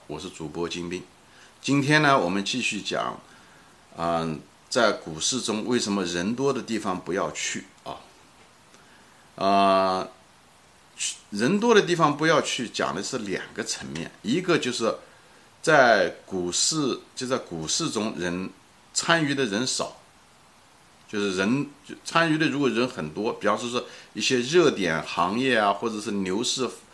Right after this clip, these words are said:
就是很多人在牛市中的时候，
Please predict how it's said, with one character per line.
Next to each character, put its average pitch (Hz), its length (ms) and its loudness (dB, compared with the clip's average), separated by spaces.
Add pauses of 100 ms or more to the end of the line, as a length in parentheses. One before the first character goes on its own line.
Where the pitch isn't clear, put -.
(480)
就 104 100 -6
是 107 160 0
很 101 320 -2
多 131 200 6
人 110 200 2
在 113 100 2
牛 104 240 0
市 127 160 -6
中 117 160 -2
的 113 80 0
时 101 100 -6
候， 90 160 -2